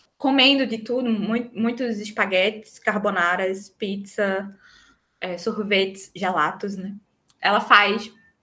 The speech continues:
novos amigos e também aprende o idioma. Ela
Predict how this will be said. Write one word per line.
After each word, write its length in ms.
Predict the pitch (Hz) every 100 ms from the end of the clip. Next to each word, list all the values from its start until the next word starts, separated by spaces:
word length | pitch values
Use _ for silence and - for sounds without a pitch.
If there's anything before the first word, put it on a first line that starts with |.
| _
novos 300 | 202 208 220
amigos 640 | 262 269 202 196 269 381 - _ _ _ _
e 140 | 247 254
também 340 | 320 277 285
aprende 340 | 311 277 269
o 40 | 269
idioma. 640 | 233 277 302 233 196 165 -
Ela 420 | 185 196 202 202